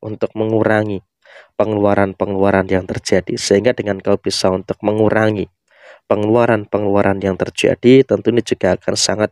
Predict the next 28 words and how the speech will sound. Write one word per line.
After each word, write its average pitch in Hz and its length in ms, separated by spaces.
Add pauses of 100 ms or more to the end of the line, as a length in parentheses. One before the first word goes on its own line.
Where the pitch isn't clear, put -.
berpengaruh - 600 (1700)
dengan 107 320
beberapa 101 480
hal 104 240
yang 98 160
ada - 400 (240)
di 117 80
dalam 101 480
kondisi 101 480
kamu 101 400
secara 101 720 (400)
keseluruhan. 98 800
Dan 101 160
dalam 101 240
sisi - 320
hubungan 107 400
rumah 104 320
tangga, 127 480 (400)
bagi 113 160
teman-teman 113 480
yang 101 160
memiliki 110 560
zodiak - 560
Leo, 127 160
nggak - 160
perlu 110 240
ada 104 240
kekhawatiran, 101 800